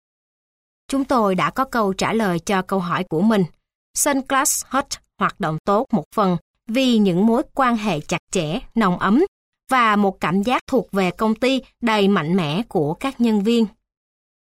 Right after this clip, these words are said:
Tình bạn chứ không phải là những mối quan hệ thực dụng và hướng về nhiệm vụ mới là nguồn gốc của nền văn hóa cộng hưởng trong công ty, một nền văn hóa ủng hộ việc chấp nhận rủi ro, sự đổi mới và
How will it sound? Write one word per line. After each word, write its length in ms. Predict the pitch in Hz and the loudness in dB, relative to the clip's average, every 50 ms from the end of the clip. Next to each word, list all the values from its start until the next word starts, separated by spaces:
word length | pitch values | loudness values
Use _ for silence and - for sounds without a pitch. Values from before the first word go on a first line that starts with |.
| _ _ _ _ _ _ _ _ _ | _ _ _ _ _ _ _ _ _
Tình 240 | - 196 185 170 170 | -2 0 0 0 0
bạn 260 | 160 147 156 170 190 190 - _ _ | -2 -2 -2 -4 -4 -6 -8 _ _
chứ 120 | - 320 339 _ | -4 -4 -4 _
không 220 | - 359 320 311 | -4 -2 -2 -2
phải 260 | 294 - 285 214 165 190 | -2 -2 -2 -2 0 0
là 160 | 247 262 214 | 0 0 2
những 320 | 190 185 165 156 170 208 | 2 0 0 0 0 0
mối 140 | 220 233 294 277 - | 0 0 0 -2 -2
quan 160 | 262 214 196 | -2 -2 -2
hệ 200 | 180 190 160 151 | -4 -6 -6 -6
thực 260 | _ - 196 - _ | _ -8 -8 -8 _
dụng 300 | 190 190 170 160 165 180 - _ _ _ | -2 -2 -2 -2 -4 -6 -8 _ _ _
và 300 | 175 180 196 190 180 170 | -4 -2 -2 0 0 -2
hướng 320 | 160 170 202 202 233 294 | -2 -2 0 0 0 0
về 280 | 285 262 240 208 180 170 | 0 0 -2 0 0 0
nhiệm 280 | 175 180 170 165 175 175 | 0 0 0 -2 -2 0
vụ 320 | 196 180 147 156 165 - _ _ _ _ _ _ _ _ | 0 0 0 -2 -4 -6 _ _ _ _ _ _ _ _
mới 300 | 214 208 196 196 202 240 | 0 2 2 2 0 0
là 160 | 302 302 254 180 | -2 -2 -2 -2
nguồn 320 | 175 170 170 165 160 160 | -2 0 0 0 -2 0
gốc 220 | 170 226 - - | -2 -2 -4 -4
của 140 | _ 175 180 | _ 0 0
nền 220 | 214 240 202 170 165 | 2 2 2 0 0
văn 280 | 175 240 247 254 262 | 0 -2 -2 -2 -2
hóa 220 | 226 262 262 302 330 _ | 0 0 0 0 0 _
cộng 220 | - 220 175 170 175 | -2 -2 0 0 -2
hưởng 340 | 175 185 180 165 165 220 | 0 0 0 0 0 -2
trong 240 | 240 - 294 240 214 | 0 0 0 0 0
công 260 | 202 _ - 233 220 | -2 _ -4 -4 -4
ty, 300 | - _ - 240 254 247 233 _ _ _ _ _ _ _ _ | -4 _ -2 0 0 0 -4 _ _ _ _ _ _ _ _
một 220 | 226 202 190 - | 0 0 0 0
nền 260 | 214 220 208 190 185 | 0 2 2 2 0
văn 260 | 175 196 226 226 220 202 | 0 0 0 0 0 0
hóa 160 | 214 226 277 | 0 0 0
ủng 280 | - - 185 196 247 | 0 -2 -2 -2 -2
hộ 400 | 285 247 247 196 165 165 165 - _ - | -2 -2 -2 -2 -2 -2 -4 -6 _ 0
việc 300 | 202 202 - - _ - | 0 0 0 -4 _ -4
chấp 220 | - 349 - - | -4 -2 0 0
nhận 240 | 247 202 165 165 175 | 0 0 0 0 -2
rủi 200 | 170 170 175 214 | 0 -2 -2 -2
ro, 300 | - 262 254 240 226 226 - _ _ _ _ _ _ | 0 0 2 2 2 0 -2 _ _ _ _ _ _
sự 240 | - - 240 196 185 | -4 -2 0 2 2
đổi 180 | 185 170 180 | 2 2 2
mới 360 | 214 214 202 196 202 226 330 - _ _ _ _ | 4 4 4 2 2 0 -2 -4 _ _ _ _
và 280 | - 202 185 170 151 | -4 -2 -2 -2 -4